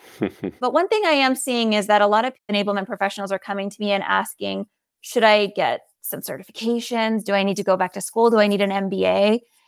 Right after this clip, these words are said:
Speaker 2: And I always get really weary of people in a job-seeking position shelling out cash for certifications. And not that I'm not somebody who loves to be credentialed. I love doing training. I love adding, you know, little notches to my resume.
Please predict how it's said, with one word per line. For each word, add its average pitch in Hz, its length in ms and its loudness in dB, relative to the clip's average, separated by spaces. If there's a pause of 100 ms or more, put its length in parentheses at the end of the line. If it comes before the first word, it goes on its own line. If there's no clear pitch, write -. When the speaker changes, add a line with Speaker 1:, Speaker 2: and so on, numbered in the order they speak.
(220)
Speaker 2:
And 214 520 4
I 220 160 2
always 277 340 2
get 277 160 0
really 240 240 4
weary 214 440 4
of 190 120 -2
people 202 320 0
in 190 140 0
a 190 40 -2
job-seeking 190 600 0
position 190 800 -6 (240)
shelling 196 500 2
out 190 220 -2
cash 185 640 -2 (500)
for 190 280 2
certifications. 185 1000 -4
And 196 200 0 (240)
not 208 240 2
that 185 100 2
I'm 196 180 4
not 202 160 0
somebody 190 320 0
who 196 80 -2
loves 190 240 2
to 185 80 -6
be 180 160 -2
credentialed. 190 560 -2
I 180 100 2
love 185 200 0
doing 185 260 -6
training. 185 460 -8
I 175 80 -6
love 185 340 0
adding, 180 480 0
you 190 80 -6
know, 175 160 -2
little 190 240 4
notches 185 560 0
to 190 120 -8
my 175 200 -2
resume. 185 600 0